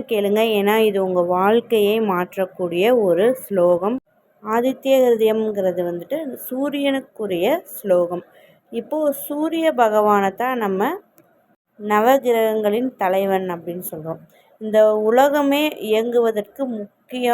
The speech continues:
ஆதாரம் என்னன்னு பார்த்தீங்கன்னா, கண்டிப்பாக சூரியன். நவகிரகங்கள்லேயே சூரிய பகவானை தான் ராஜகிரகம் அப்படின்னு சொல்லி சொல்றோம்.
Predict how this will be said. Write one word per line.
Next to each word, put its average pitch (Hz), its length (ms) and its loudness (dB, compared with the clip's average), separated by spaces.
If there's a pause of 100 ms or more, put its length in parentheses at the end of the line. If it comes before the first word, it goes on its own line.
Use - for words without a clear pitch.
(320)
ஆதாரம் 202 540 2
என்னன்னு 185 400 -2
பார்த்தீங்கன்னா, 175 540 -4
கண்டிப்பாக 190 680 -4
சூரியன். 185 600 -6 (840)
நவகிரகங்கள்லேயே 220 1300 2
சூரிய 214 440 0
பகவானை 180 480 -2
தான் 214 220 0
ராஜகிரகம் 170 840 0
அப்படின்னு 156 360 -8
சொல்லி 156 280 -8 (500)
சொல்றோம். 175 500 -6